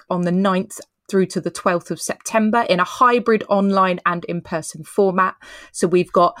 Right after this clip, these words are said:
tons of free events with amazing writers like Megan Abbott, Steph Charr and David Peace.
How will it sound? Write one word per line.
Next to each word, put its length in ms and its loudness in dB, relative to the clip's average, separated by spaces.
tons 460 -2
of 100 -2
free 260 2
events 460 -2
with 140 2
amazing 560 2
writers 440 -2
like 200 -2
Megan 420 -4
Abbott, 380 -2
Steph 400 -6
Charr 420 2
and 140 -6
David 420 -8
Peace. 420 -4